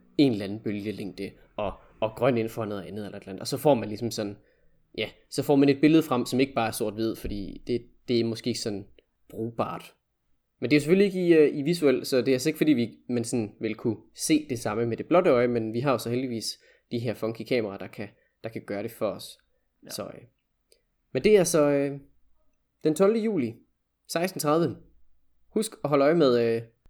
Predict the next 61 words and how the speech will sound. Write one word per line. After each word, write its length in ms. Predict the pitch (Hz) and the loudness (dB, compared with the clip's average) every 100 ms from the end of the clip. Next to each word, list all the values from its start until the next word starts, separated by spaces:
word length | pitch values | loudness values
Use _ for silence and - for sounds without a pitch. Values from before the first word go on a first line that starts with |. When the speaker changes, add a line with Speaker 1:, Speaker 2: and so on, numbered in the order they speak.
| - | -12
Speaker 1:
whatever 360 | 135 139 139 147 | 0 4 6 6
medie, 340 | 160 147 120 | 6 6 4
du 60 | 113 | -2
lige 140 | 120 131 | -2 0
foretrækker. 540 | 120 131 123 107 107 117 | 0 0 -2 -4 -6 -8
Øh, 240 | 123 117 107 | -4 -2 -2
jeg 100 | 117 | -4
kunne 100 | 131 | 2
forestille 340 | 151 165 143 | 2 4 2
mig, 100 | 123 | 2
at 80 | 113 | 0
både 440 | 135 135 135 - | 2 4 4 2
esa 140 | 143 143 | 0 0
og 60 | 117 | 0
nasa 360 | 117 - 110 - | 0 -2 -4 -6
smider 260 | - 131 113 | -6 -2 0
ting 200 | 147 120 | 2 0
op 120 | 113 | -2
på 60 | |
deres 200 | 117 117 | -6 -4
Instagram. 500 | - 185 147 120 123 135 _ _ _ _ | -2 -2 -2 -2 -4 -8 _ _ _ _
Ellers 180 | 147 127 | 0 0
så 240 | - - 131 | -2 -4 0
er 80 | |
der 100 | 147 | 0
så 120 | 120 131 | 0 0
også 160 | 127 135 | -2 -4
en, 140 | 117 | -4
øh, 120 | 107 113 | -4 -4
en 80 | 113 | -6
live 240 | 110 127 - | -4 -6 -6
pressekonference, 640 | 135 123 - 117 101 104 120 | -8 -8 -10 -10 -10 -12 -10
hvor 120 | 101 | -10
de 100 | - | -10
offentliggør 320 | 113 - - | -10 -10 -10
det, 140 | - - _ - | -12 -16 _ -16
så 140 | - | -10
vidt 140 | 110 110 | -8 -8
jeg 80 | |
lige 120 | 104 110 | -8 -10
har 80 | |
forstået 260 | 95 - 107 | -12 -10 -10
i 40 | |
hvert 120 | - - | -10 -14
fald. 140 | 98 - _ _ _ _ _ - | -16 -18 _ _ _ _ _ -8
Speaker 2:
Ja, 100 | 120 - | -8 -8
vi, 120 | 123 120 | -12 -6
øh, 420 | 113 107 104 101 104 | -4 -2 -2 -4 -6
jeg 60 | 104 | -6
tror, 320 | 127 110 104 | -4 -2 -2
mange, 420 | 107 117 120 113 | -4 -4 -2 -2
øh, 60 | 107 | -4
kommer 140 | 113 104 | -8 -8
til 80 | |
at 160 | 117 101 | -6 -6
sidde 220 | - 107 | -6 -6
klar 340 | 101 113 104 - | 0 0 0 -6
og 100 | 104 | -8
bare 200 | 104 101 | -8 -6
sidde, 280 | 113 104 107 | -6 -6 -8
"Ja, 100 | - | -8